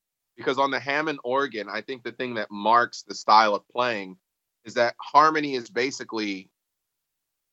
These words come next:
kind of a puddle, I think you could say. It's a bit of a puddle because any relations you might have between, you know, dominant key structures,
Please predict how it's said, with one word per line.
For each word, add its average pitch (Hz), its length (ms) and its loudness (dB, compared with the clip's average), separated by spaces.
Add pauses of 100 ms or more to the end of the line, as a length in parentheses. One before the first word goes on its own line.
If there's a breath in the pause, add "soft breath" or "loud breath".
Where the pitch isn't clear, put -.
(240)
kind 147 160 6
of 98 80 0
a 95 60 2
puddle, 113 680 4
I 104 120 8
think 107 240 0
you 104 80 -2
could 90 160 -8
say. - 220 -2
It's 90 140 -4
a 104 40 2
bit 139 140 8
of 131 80 6
a 110 60 2
puddle 120 480 2 (600)
because 120 540 -2 (380)
any 190 200 -2
relations 147 720 0
you 143 120 -6
might 127 300 0
have 117 520 0 (880)
between, 117 680 -6 (280)
you 117 80 -4
know, 95 320 0 (180)
dominant 113 440 6
key 123 180 -4
structures, 117 680 0